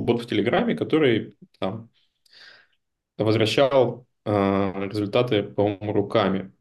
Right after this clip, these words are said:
Но уже, уже началось, уже, уже, уже начали мы обучать нейронку. А, и к осени у нас появился продукт. Вот опять же на, на Телеграме. Там была проблема в чем?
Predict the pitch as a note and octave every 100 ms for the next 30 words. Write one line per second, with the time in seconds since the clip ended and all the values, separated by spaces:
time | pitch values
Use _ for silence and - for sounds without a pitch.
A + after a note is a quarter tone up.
0 | _ _ _ _ _ - B2+ F3 C#3+ B2
1 | F3+ F#3 D#3+ A#2+ E3+ E3 - A#2 C3+ C3+
2 | A#2 D3+ C#3 - G#2+ - A#2 D#3 C#3 C#3
3 | B2 A2 G#2 A2 A#2 A2 G#2 G2+ G2 -
4 | - - - _ _ - _ _ _ _
5 | _ - - A2+ G#2+ A2+ A2+ A2+ D3+ E3
6 | E3 F#3 A3+ A#3 G3 F3 C3 C3 B2+ C3
7 | - A2+ G#2+ - - _ _ _ _ _
8 | - A#2+ A#2 A#2 E3 F3+ C3 A2+ A2+ A2+
9 | B2+ B2+ A#2 A#2+ A2 F#2+ F#2 D#3 D#3+ D3
10 | C#3 C#3 C#3+ B2+ B2+ B2 G2+